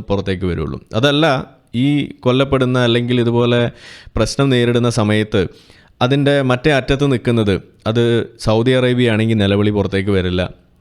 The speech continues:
അത് ഷിയാക്കളോ സുന്നികളോ ആണെന്നുണ്ടെങ്കിൽ നിലവിളി വരില്ല, താലിബാൻ ആണെന്നുണ്ടെങ്കിൽ തീരെ വരില്ല, നമ്മളെ സമസ്തക്കാക്കന്മാരാണെന്നുണ്ടെങ്കിൽ വരില്ല, ഇനി നമ്മളുടെ, ആ, ദീനി ആങ്ങളമാരാണ് തല്ലിച്ചതയ്ക്കുന്നത് എന്നുണ്ടെങ്കിലും ആരും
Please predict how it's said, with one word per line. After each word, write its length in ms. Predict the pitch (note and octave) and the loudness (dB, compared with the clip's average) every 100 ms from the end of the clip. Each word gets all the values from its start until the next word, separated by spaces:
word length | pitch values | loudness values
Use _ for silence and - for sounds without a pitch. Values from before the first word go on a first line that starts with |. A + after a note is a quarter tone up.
| _ G#2+ | _ -4
അത് 140 | A#2 B2 B2 A#2+ - - | 0 0 0 -2 -8 -12
ഷിയാക്കളോ 560 | - A#2 A#2+ B2 C3 C3 B2 | -4 0 0 0 0 0 0
സുന്നികളോ 380 | A#2+ A#2 A#2 A2+ | 0 2 2 0
ആണെന്നുണ്ടെങ്കിൽ 460 | G#2+ A2 G#2+ G#2+ G2+ | 0 -2 -2 0 0
നിലവിളി 280 | G2 G#2 G2 | 2 2 0
വരില്ല, 200 | F2 F#2 F2+ A2+ | 0 -2 -2 0
താലിബാൻ 480 | A#2+ C3 C3+ C#3 C3 | 0 2 2 0 0
ആണെന്നുണ്ടെങ്കിൽ 500 | A#2+ A#2 A2+ A2 A2 G#2+ | 0 0 -2 -2 -2 -2
തീരെ 260 | G2+ A2 A2 | 0 2 2
വരില്ല, 260 | G2 F2+ F2+ - - - - - - - B2+ | 0 0 -4 -4 -14 -20 -20 -20 -20 -6 0
നമ്മളെ 220 | C3 C3+ | 0 2
സമസ്തക്കാക്കന്മാരാണെന്നുണ്ടെങ്കിൽ 1300 | B2+ B2 A#2+ C#3 C#3 C3+ C3+ C3+ B2+ A#2+ A#2+ A#2 A2 G#2+ | 0 0 0 0 0 0 0 2 2 2 0 0 0 2
വരില്ല, 240 | F#2+ F2+ F2+ - - _ - | 0 0 -2 -4 -10 _ -2
ഇനി 120 | B2+ B2+ | 0 0
നമ്മളുടെ, 400 | B2+ B2+ B2+ C3 B2+ A#2 - - | 0 0 0 0 0 -4 -8 -6
ആ, 40 | F#2+ G2+ G#2 | -2 -2 0
ദീനി 300 | B2 C#3+ D#3 D3+ - | 0 2 0 -2 -2
ആങ്ങളമാരാണ് 680 | A#2 A#2+ C3 C#3 C#3 C3+ A#2+ A#2+ | 0 0 0 0 0 0 0 0
തല്ലിച്ചതയ്ക്കുന്നത് 720 | A2 A2+ A#2+ G#2+ A2 A2 G#2 - - | 0 0 0 -2 -2 -2 -2 -2 -4
എന്നുണ്ടെങ്കിലും 540 | G#2+ A2 A2+ B2 C#3 C#3+ - _ _ G#2 | -4 -2 -2 0 0 -2 -10 _ _ -4
ആരും 240 | G#2+ G#2+ | 0 0